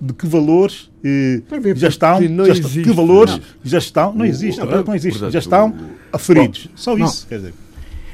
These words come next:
Speaker 2: Bom, a verdade é o seguinte, bom, eh, o sentimento que existe por várias declarações, por vários factos, e, eh, é que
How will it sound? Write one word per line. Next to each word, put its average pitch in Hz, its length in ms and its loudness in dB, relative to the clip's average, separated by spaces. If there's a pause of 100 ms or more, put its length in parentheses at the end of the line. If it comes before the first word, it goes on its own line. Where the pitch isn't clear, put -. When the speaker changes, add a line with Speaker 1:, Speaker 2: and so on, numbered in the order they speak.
(180)
Speaker 2:
Bom, 202 200 -2
a 202 80 -4
verdade 240 400 0
é 165 40 0
o 147 60 -6
seguinte, 110 400 -14
bom, 202 260 -4
eh, 196 420 -2
o 247 100 -2
sentimento 196 640 0
que - 140 -12
existe 139 540 -4
por 190 200 -4
várias 151 420 -2
declarações, 131 720 -6
por - 180 -8
vários 143 460 -4
factos, - 680 -10 (920)
e, 185 560 2
eh, 156 500 0
é 190 180 -2
que 190 420 0